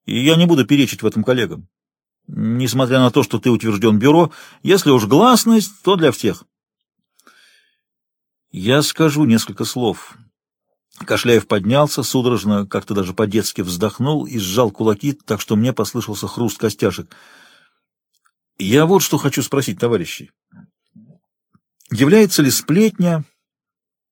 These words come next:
оговор, донос неизбежным, более того, необходимым спутником демократии и гласности?» Думаю, ответ однозначен: нет.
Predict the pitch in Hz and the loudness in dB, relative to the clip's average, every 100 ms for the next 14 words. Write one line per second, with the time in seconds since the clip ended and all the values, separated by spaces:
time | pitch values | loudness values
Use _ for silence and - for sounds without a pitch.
0 | _ _ _ - 127 127 117 165 202 170 | _ _ _ -2 2 2 4 4 4 2
1 | 107 95 139 139 196 208 - - _ _ | -2 0 2 4 4 2 -2 -10 _ _
2 | _ _ _ 104 131 151 113 185 240 165 | _ _ _ 2 4 4 2 2 2 2
3 | 110 98 _ 110 175 123 104 101 123 156 | 0 -2 _ 2 4 4 2 2 4 2
4 | - 143 190 220 165 - 214 220 214 180 | 2 0 4 4 4 0 -2 2 4 4
5 | 165 - 123 151 143 185 180 165 151 107 | 2 0 2 2 2 0 -2 -2 -2 -4
6 | - - - _ _ _ _ _ _ _ | -6 -16 -18 _ _ _ _ _ _ _
7 | _ _ _ _ _ _ _ 107 151 165 | _ _ _ _ _ _ _ -2 2 4
8 | 165 127 117 147 214 107 98 90 120 156 | 2 0 2 4 4 0 -2 0 0 -2
9 | 147 113 131 165 160 | -4 0 2 2 0